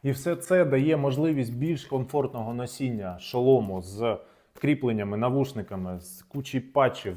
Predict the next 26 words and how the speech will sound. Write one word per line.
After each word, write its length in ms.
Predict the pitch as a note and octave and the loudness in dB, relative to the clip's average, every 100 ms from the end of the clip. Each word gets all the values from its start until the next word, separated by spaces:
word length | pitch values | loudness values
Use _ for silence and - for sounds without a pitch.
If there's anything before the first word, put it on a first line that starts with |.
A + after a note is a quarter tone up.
| F2+ | -8
з 80 | |
ліхтарем, 600 | G#2+ A#2+ - C3 A#2+ G2 | -8 -6 -2 0 0 -2
з 100 | F#2 | -8
камерою, 600 | - C3 A#2 G#2 G2 F#2 | -6 -4 -2 -2 -2 -4
з 80 | F2+ | -8
П 180 | - B2 | -6 -2
Н 180 | A#2+ A#2+ | 0 2
В-шкою, 460 | B2 A2 - F2+ F2 _ _ _ _ | 2 0 -4 -10 -12 _ _ _ _
з 100 | G#2 | -6
ус-, 220 | A#2 A2+ | -6 -4
з 100 | A#2+ | -4
усім, 400 | C3 C#3+ D#3 A#2+ | -2 -2 -2 -2
що 200 | - C3 | -2 0
вам 180 | A#2 A#2 | 0 0
потрібно, 560 | A#2+ A#2+ D3 E3 A2 F2 - | 0 -2 -2 -2 -4 -6 -8
а 100 | - | -4
також 440 | A2+ B2+ A#2+ G2 - | 2 2 0 -6 -2
на 300 | A2+ G#2 G2+ | 0 0 0
більш, 360 | A#2 B2+ - - _ _ _ _ | -2 -2 -4 -14 _ _ _ _
м, 220 | A2+ A2+ | -12 -6
зручній 480 | G#2+ B2+ B2+ - A2+ | -2 -2 -2 -2 -2
підвісній 480 | F#2+ G2+ A2 A2+ G#2+ | -2 -4 -6 -4 -6
системі 480 | - G#2 - G#2+ G2 | -6 -6 -2 -2 -2
та 280 | G#2 G2+ F#2+ | 0 0 -2
системі 400 | - - G#2+ G#2 | -8 -6 -6 -4
подушок, 520 | B2 B2+ - D3+ | -4 -4 -2 -4